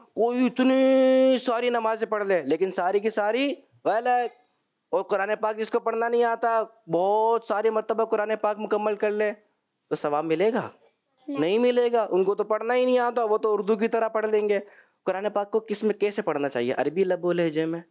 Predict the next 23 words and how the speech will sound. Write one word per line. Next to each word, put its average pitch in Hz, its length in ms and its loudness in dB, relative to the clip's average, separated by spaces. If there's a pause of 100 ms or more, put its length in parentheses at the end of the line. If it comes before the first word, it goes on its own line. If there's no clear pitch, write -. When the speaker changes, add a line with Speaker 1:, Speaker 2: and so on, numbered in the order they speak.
(440)
Speaker 2:
अरबी 277 320 0
में। 247 180 -2 (260)
Speaker 1:
हाँ, 110 260 -2
अरबिक 156 460 -2
accent 165 380 -6
में 170 100 -2
पढ़ना 131 240 -2
चाहिए 131 360 -2
ना, 285 100 -2 (320)
बिल्कुल 135 320 0 (420)
उर्दू 147 260 0
की 190 120 -2
तरह 185 180 -2
नहीं 185 140 -2
पढ़ते 135 280 -4
कुरान 113 280 -6
पाक 98 260 -12
को। - 100 -20 (340)
तो 170 60 0
क्या 202 180 -4
पता 226 220 0
चला, 233 300 -2 (180)
इल्म 254 340 0